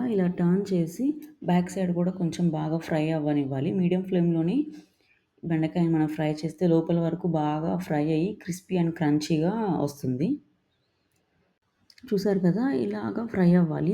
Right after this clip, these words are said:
అది గోల్డెన్ బ్రౌన్ కలర్‌లో టర్న్ అయిన తర్వాత ఆయిల్ అంతా బాగా డ్రైన్ చేసేసుకొని ఒక ప్లేట్లోకి సర్వ్ చేసుకోవాలి. సర్వ్ చేసుకొని పక్కన పెట్టుకోవాలి. అదే ఆయిల్‌లో కొంచెం కరివేపాకుని యాడ్ చేసుకొని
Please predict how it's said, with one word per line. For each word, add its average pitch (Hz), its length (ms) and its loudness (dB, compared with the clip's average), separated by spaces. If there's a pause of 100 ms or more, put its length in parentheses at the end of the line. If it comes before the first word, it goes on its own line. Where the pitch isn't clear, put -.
అది 180 180 -4
గోల్డెన్ 190 520 2
బ్రౌన్ 165 300 0
కలర్‌లో 170 340 0
టర్న్ 170 260 0
అయిన 170 160 2
తర్వాత 151 420 -6 (680)
ఆయిల్ 180 280 4
అంతా 175 300 0
బాగా 165 380 -2
డ్రైన్ 160 360 0
చేసేసుకొని - 640 -4 (380)
ఒక 180 120 -4
ప్లేట్లోకి 180 680 0
సర్వ్ 156 300 -2
చేసుకోవాలి. 135 680 -6
సర్వ్ 160 300 -4
చేసుకొని 165 360 -6
పక్కన 170 280 -2
పెట్టుకోవాలి. 123 580 -2 (3500)
అదే 196 280 -4
ఆయిల్‌లో 175 400 -2
కొంచెం 190 340 0
కరివేపాకుని 175 720 0
యాడ్ 147 180 -4
చేసుకొని 160 480 -2